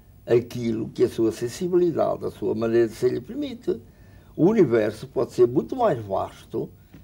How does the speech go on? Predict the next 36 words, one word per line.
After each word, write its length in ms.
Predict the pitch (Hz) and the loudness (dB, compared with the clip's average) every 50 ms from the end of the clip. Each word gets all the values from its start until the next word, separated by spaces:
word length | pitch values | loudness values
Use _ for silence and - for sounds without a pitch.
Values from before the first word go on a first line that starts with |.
| - - - | -20 -16 -6
e 100 | - 127 | -2 2
muito 260 | 139 160 196 196 - | 4 4 2 2 0
mais 300 | 147 135 139 147 151 127 | -2 0 2 2 2 0
diferente 840 | 110 117 127 117 - 117 104 101 92 95 92 90 - - 113 120 156 - - | -2 -6 -6 -4 0 0 0 0 0 -4 -8 -10 -8 -6 -6 -6 -6 -8 -12
do 140 | - 120 | -12 -10
que 100 | 120 - | -4 -4
aquilo 240 | 127 - - 123 117 | -4 -2 -2 -8 -8
que 140 | 117 - 131 | -2 2 2
é 80 | 120 120 | 4 4
apenas 380 | 110 - 123 120 110 110 101 92 | 2 4 2 2 2 2 -2 -4
o 60 | 104 | -4
nosso 320 | 98 101 104 113 - - | -4 -4 -6 -6 -6 -8
mundo. 440 | 170 233 240 202 180 160 156 151 151 - - - - - - - - | -8 -6 -4 -4 -4 -4 -6 -6 -8 -10 -20 -20 -20 -20 -20 -20 -4
Pode 140 | - 349 349 | 0 2 4
haver 240 | 320 143 147 156 147 | 4 6 4 4 4
nesta 320 | 139 139 131 - - 127 | 6 4 2 4 4 2
mesa 580 | 117 117 110 110 107 101 101 - - 113 120 - - - - - - | 2 2 2 0 0 0 -2 -2 -2 -2 -2 -2 -6 -18 -20 -20 -10
uns 220 | - 127 110 - - | -8 -8 -8 -6 4
seres 220 | - 330 330 - | 8 8 8 8
microscópicos 1080 | 113 131 147 170 165 - - - - - 107 101 98 - - 113 113 - - 139 139 - - - - - - - - | 6 -2 -2 -2 -4 -4 -16 -16 -6 -2 -2 -2 -2 -4 -10 -12 -12 -10 -10 -12 -12 -12 -16 -20 -20 -20 -20 -20 -4
que 120 | - 160 160 | 4 6 6
andem 340 | 156 139 120 110 120 117 | 6 6 4 4 2 2
passeando 880 | 107 98 - 170 185 185 - - 117 113 107 98 98 98 98 113 117 123 - - - - - - - | 2 2 2 2 2 2 0 0 0 0 0 0 -4 -4 -2 -4 -4 -4 -6 -14 -20 -20 -20 -12 -4
por 120 | - 127 127 | 2 4 6
entre 240 | 127 131 127 127 123 | 6 4 4 -2 -6
os 160 | 117 104 104 | -6 -4 -2
átomos 380 | 127 - 143 - - 151 143 - | 0 0 0 -2 -4 -10 -10 -10
que 100 | - - | -14 -20
constituem 600 | - - 135 135 - 147 - - 143 143 143 147 | -8 -6 -6 -6 -6 -14 -6 -4 0 2 4 4
a 40 | 156 | 4
mesa. 440 | - 294 202 196 196 180 160 156 - - - - - - - - - | 4 2 0 0 0 0 -2 -8 -10 -10 -18 -20 -20 -20 -20 -14 -4
Nós 240 | 202 220 214 160 | 0 2 2 2
não 120 | 135 131 120 | 2 -2 -2
damos 240 | 107 110 104 101 - | 0 0 -2 -2 -6
por 160 | - - 185 | -6 0 2
eles. 220 | 190 156 - 143 | 2 2 0 -2